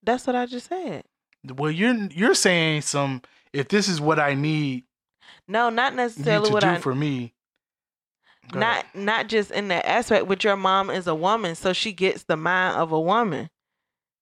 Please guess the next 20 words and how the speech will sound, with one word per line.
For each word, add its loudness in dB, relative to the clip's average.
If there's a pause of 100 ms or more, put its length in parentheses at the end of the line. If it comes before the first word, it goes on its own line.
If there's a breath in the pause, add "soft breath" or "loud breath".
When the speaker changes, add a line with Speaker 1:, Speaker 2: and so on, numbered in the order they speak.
(840)
Speaker 2:
Right. -4
Speaker 1:
Like 2
you 2
said, 4
if 2
sh-, -4
if 4
it's -4
a 0
chick 0
manipulating 2
you -2
and -6
saying -2
this -4
and -2
that, 0
she -4
be 0
like, 0